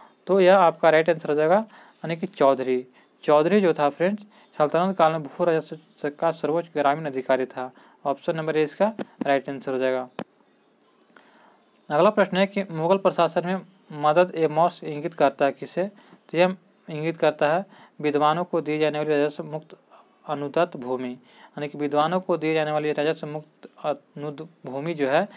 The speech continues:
यह मुगल प्रशासन में मदद ए मौस इंगित करता था। अगला प्रश्न है कि दस्तान ए अमीर हज्जा का चित्रांकन किसके द्वारा किया जाता है? तो इसका चित्रांकन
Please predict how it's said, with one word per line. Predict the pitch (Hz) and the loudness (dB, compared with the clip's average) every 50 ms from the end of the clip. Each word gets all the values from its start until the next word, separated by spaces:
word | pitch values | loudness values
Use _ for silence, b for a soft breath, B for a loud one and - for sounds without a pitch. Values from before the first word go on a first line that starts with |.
| B B B B B | B B B B B
यह | 160 156 | -8 -6
मुगल | 147 147 143 165 | -4 -2 -2 -2
प्रशासन | 160 160 - 151 - - 143 139 143 151 | -4 -2 -4 -4 2 2 2 2 2 -4
में | 156 165 | -8 -8
मदद | 170 147 143 139 147 165 165 165 - | -8 -4 -4 0 0 -2 -2 -2 -8
ए | 160 165 | -8 -6
मौस | 147 139 151 151 151 - _ | -4 -4 -4 -4 -4 -10 _
इंगित | - 147 143 147 165 - | -14 -12 -10 -10 -10 -4
करता | - 147 127 123 131 127 | -2 -4 -2 0 -2 -2
था। | 120 120 123 123 127 _ B B B B B B B B B B B _ | -2 -4 -8 -10 -12 _ B B B B B B B B B B B _
अगला | 143 143 151 175 | 2 4 4 4
प्रश्न | 185 185 208 185 185 202 | 4 2 0 -2 -2 -2
है | 196 196 196 202 202 b b b b b b _ | -2 -2 -2 -4 -8 b b b b b b _
कि | 175 | -4
दस्तान | 147 160 156 151 156 - - 170 180 185 180 | 2 2 2 2 2 0 0 0 0 0 -2
ए | 180 185 - - | -4 -6 -6 -8
अमीर | 160 156 160 170 180 | -6 -4 -4 -4 -4
हज्जा | 180 147 160 151 143 147 165 175 | -4 -4 -4 -4 0 0 0 0
का | 160 - 151 147 | 2 2 2 2
चित्रांकन | 147 - 151 143 - 147 143 147 147 165 170 | 2 -2 -6 -6 0 0 0 0 0 -6 -8
किसके | 165 165 - 139 - - 160 | -8 -10 -12 -14 -6 -6 -2
द्वारा | 147 147 151 160 | -2 0 -2 -2
किया | 151 - 139 | -2 -2 -2
जाता | 131 127 127 - 131 123 | -2 -2 -2 -4 -4 -4
है? | 123 123 - - b b b b b b b b b _ | -6 -10 -12 -16 b b b b b b b b b _
तो | 151 | -10
इसका | 143 - - - 185 | -10 -2 2 2 2
चित्रांकन | 180 - 180 - 160 147 147 143 - 180 190 202 | 2 2 -2 2 2 2 2 4 2 0 0 0